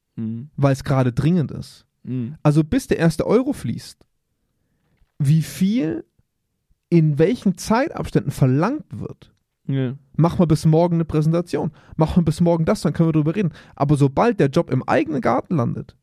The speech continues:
Speaker 2: Monate vergehen,
Speaker 1: Ja.
Speaker 2: bis irgendwas passiert. Aber mal so eine kostenlose Anfrage stellen. Und ich, ne, ich bin immer froh, wenn jemand Anfragen stellt.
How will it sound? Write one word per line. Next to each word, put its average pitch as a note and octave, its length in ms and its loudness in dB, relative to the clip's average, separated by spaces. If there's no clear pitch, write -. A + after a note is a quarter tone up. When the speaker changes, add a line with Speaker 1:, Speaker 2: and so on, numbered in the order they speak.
Speaker 2:
Monate F3+ 920 2
vergehen, A2+ 560 -4
Speaker 1:
Ja. C3 260 -2
Speaker 2:
bis G3 260 2
irgendwas D3+ 360 0
passiert. - 460 -6
Aber A#2+ 440 0
mal B2+ 220 2
so C3 60 2
eine A#2+ 120 0
kostenlose B2+ 460 0
Anfrage F#3 420 0
stellen. G#2 160 -2
Und A2 60 -4
ich, - 120 -6
ne, G3+ 280 2
ich C3+ 120 -6
bin D#3 120 2
immer C#3+ 160 0
froh, A3+ 220 -2
wenn C4+ 100 0
jemand D3 240 -2
Anfragen G3 420 -2
stellt. - 320 -10